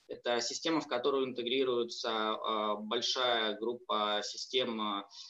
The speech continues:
безопасности, мониторинга, оповещения в, а, рамках, а,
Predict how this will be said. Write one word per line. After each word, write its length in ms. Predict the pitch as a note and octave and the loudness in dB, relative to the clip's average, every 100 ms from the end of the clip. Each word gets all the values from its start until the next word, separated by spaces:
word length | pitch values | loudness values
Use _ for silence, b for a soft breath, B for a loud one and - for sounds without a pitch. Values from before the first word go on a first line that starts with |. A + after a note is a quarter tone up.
| B - _ - - A2+ A2+ G#2+ | B -20 _ -14 -8 -4 -4 -4
безопасности, 800 | B2 C3+ - D#3+ - B2+ - A#2+ | -2 0 4 4 4 -2 -6 -6
мониторинга, 840 | A#2 B2 B2 D3 C#3 B2+ A2+ G#2+ | -4 -2 4 6 6 2 -2 -2
оповещения 960 | G#2 A2+ A#2 - D3 C#3 C3 A2+ G#2+ G#2 - | 0 -2 -2 0 2 2 2 -2 -2 -6 -4
в, 440 | A2 A2+ A2 G#2+ B B B B - | -2 0 0 -2 B B B B -12
а, 340 | - A2 G#2 | -4 0 2
рамках, 520 | G#2+ B2 B2 A2 - - | 0 -2 -4 -6 -6 -6
а, 580 | G#2 G#2 G#2 G2+ G2+ | -2 0 2 2 2